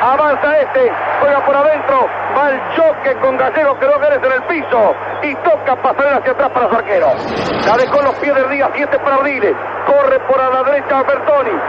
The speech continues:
Se tiene que abrir un poco más. Se lleva la pelota Ramón Díaz. Pelota para Diego. Avanza Diego. Juega al área. Le cruzaron ahí justo los dos belgas y salió el arquero con el balón. Va a devolver.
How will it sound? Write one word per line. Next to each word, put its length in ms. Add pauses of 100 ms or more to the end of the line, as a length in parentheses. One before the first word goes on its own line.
(480)
Se 100
tiene 240
que 80
abrir 240
un 80
poco 260
más. 220
Se 80
lleva 180
la 80
pelota 240
Ramón 240
Díaz. 300 (280)
Pelota 360
para 200
Diego. 380 (260)
Avanza 380
Diego. 340 (300)
Juega 220
al 60
área. 400 (1120)
Le 160
cruzaron 960
ahí 500 (100)
justo 520
los 260
dos 280
belgas 360
y 140
salió 380 (520)
el 180
arquero 540
con 100
el 100
balón. 300
Va 60
a 40
devolver. 420